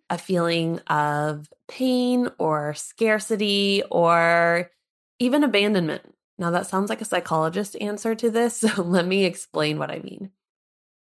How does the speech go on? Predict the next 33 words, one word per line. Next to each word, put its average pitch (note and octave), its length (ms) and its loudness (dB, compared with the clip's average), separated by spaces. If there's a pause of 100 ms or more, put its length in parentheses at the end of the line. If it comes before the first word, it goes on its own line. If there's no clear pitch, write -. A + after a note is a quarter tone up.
(240)
Often A3+ 400 4
our C#4 160 0
goals F3 440 4
come E3 340 -6
from D#3+ 280 -2
the D#3+ 80 -4
things E3 300 -6
we F3+ 80 -2
saw D#3+ 240 0
modeled D#3 440 0
for D3+ 200 -4
us D3 200 -6
in D#3 80 -8
our D3 120 -4
childhood, D3 560 -8
right? G3 440 0 (140)
Or E3+ 400 2 (400)
things A#3 220 2
in A3+ 100 2
our F#3+ 100 4
neighborhood, F3 520 2
in E3+ 60 -2
our D#3+ 100 0
community, F3+ 800 0 (100)
the D#3+ 80 -2
norms, G3 720 2
or D3 220 -6
what D3 160 -6
was D3 180 -8
not D#3+ 380 0
the F3+ 80 -6
norm. E3 540 -2 (540)
And G3 480 2